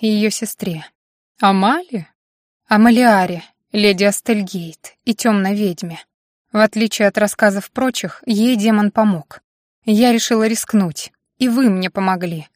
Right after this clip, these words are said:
забрали оттуда. «Я был обязан», отмахнулся собеседник, отворачиваясь, но мне показалось,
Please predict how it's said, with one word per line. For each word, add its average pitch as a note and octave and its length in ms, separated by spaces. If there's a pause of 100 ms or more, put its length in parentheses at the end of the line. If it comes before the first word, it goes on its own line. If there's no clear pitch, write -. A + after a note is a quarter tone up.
(160)
забрали A3 540
оттуда. E3 540 (580)
«Я F#3+ 280
был A#3 180
обязан», G#3+ 600 (320)
отмахнулся G#3 720
собеседник, G3+ 680
отворачиваясь, G3+ 760
но G3 100
мне A#3+ 200
показалось, G#3 760